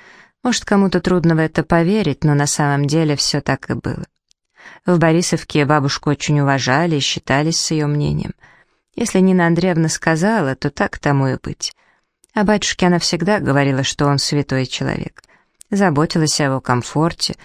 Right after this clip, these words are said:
готовила ему, стирала, строго следила за тем, чтобы посетители не слишком докучали ему. Когда батюшка удалялся вздремнуть после обеда, мы обе ходили на цыпочках.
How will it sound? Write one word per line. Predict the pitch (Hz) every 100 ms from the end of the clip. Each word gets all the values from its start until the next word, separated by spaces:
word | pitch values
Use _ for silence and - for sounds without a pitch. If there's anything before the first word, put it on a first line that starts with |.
| - _
готовила | 185 185 180 143 160 170
ему, | 147 139
стирала, | 139 - - 127 123 147 151 - _ _ _
строго | - - 196 170
следила | - 180 165 160 156
за | 156
тем, | 151 175 185
чтобы | 165 - 135 139
посетители | - 143 147 139 156 - 147 139 135 - _ -
не | 175
слишком | - 156 - 156 147
докучали | 147 - 156 - 185 135 -
ему. | - - _ _ _ _ _ _ _ _
Когда | - 208 202 175
батюшка | 175 - - 175
удалялся | 165 160 156 - 147
вздремнуть | 147 151 156 180 196 -
после | 185 - 143
обеда, | 143 165 151 151 - - _
мы | - 208
обе | 180 165
ходили | 156 143 143 143
на | 143
цыпочках. | - 139 - - - - -